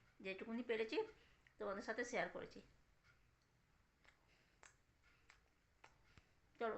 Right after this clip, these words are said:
খেয়ে নিই। চলে এলাম আমি পরোটা করতে। আগের দিনের একটু আটা মাখা ছিল, বেশি না, পাঁচ ছটার মতন পরোটা হয়েছে। আমলকি আচার করব ভেবেছিলাম, কিন্তু শরীরটা ভালো লাগছে না,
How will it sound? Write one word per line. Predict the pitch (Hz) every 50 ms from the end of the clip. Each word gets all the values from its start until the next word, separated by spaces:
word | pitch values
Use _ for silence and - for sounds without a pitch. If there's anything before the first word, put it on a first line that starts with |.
| - -
খেয়ে | 262 226 226
নিই। | 220 196 190 - - - - - - - - - - - - _ _ _ _ _ _ _ _ _ _ _ _ - - - - - - - -
চলে | 269 262 262 269 269
এলাম | 262 262 269 262 254
আমি | 247 240 247
পরোটা | 233 240 220 220 220 226 254 240
করতে। | 240 247 226 233 - - 262 285 320 294 - - - - - -
আগের | 226 220 220 247 226
দিনের | 220 254 247 262 254
একটু | 247 247 - 247
আটা | 226 214 - 240
মাখা | 233 233 233 233 247 240
ছিল, | 240 - - 226 254 262
বেশি | 254 277 262 302
না, | 254 233
পাঁচ | 233 233 233 220 220 -
ছটার | - 233 233 240 233
মতন | 226 220 220 - 247 254
পরোটা | 254 233 202 202 202 202 240 240 220
হয়েছে। | 208 220 208 202 196 - 254 294
আমলকি | 320 240 226 220 226 240 254 254 - 277 277
আচার | 262 233 226 - 254 254
করব | 254 - 262 240 247 262
ভেবেছিলাম, | 254 226 233 233 254 240 247 233 226
কিন্তু | 214 226 220 254
শরীরটা | 240 - 233 220 233 233 - 254
ভালো | 220 214 226 214 233
লাগছে | 226 233 226 226 - - 220
না, | 214